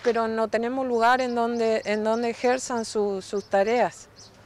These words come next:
Y es, en serio, te digo, es una angustia para como mamá de que,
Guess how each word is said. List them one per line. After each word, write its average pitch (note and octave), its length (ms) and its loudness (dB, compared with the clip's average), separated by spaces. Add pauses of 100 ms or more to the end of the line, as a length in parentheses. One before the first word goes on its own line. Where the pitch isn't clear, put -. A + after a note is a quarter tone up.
(460)
Y G#3+ 240 0
es, A#3+ 800 4
en G#3+ 160 0
serio, C#4+ 360 2 (320)
te F#3+ 120 0
digo, F#3 280 2
es G#3 280 2
una A#3 180 -2
angustia B3 460 0
para G#3 240 2
como F#3+ 240 -2
mamá G#3 560 4
de A3 140 4
que, F#3+ 520 2